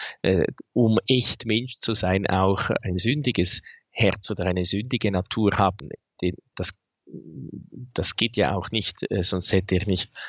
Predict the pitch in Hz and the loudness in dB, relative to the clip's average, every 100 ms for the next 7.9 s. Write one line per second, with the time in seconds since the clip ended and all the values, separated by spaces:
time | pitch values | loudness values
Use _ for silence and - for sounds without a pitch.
0 | - 110 104 98 92 - 87 92 92 104 | -2 2 4 2 0 0 2 2 2 2
1 | 98 92 92 92 - 120 120 104 87 92 | 0 0 2 2 4 4 2 -2 -4 -4
2 | 87 - _ - 117 113 90 - - - | -4 -8 _ -2 0 2 0 -2 -8 -8
3 | - _ - 101 95 101 - 98 110 190 | -10 _ -2 2 2 0 0 0 2 2
4 | - - 165 - 120 120 - - 104 107 | 0 -2 -4 -4 -4 -4 -6 -4 0 2
5 | 123 110 - 190 - 107 101 95 95 107 | 2 2 -2 -6 -4 -2 0 0 2 0
6 | 202 - 156 117 110 98 101 92 165 - | 0 -2 -2 0 -2 -2 -2 0 0 0
7 | - - 117 98 98 98 170 - | -4 -2 -2 -2 0 2 0 -2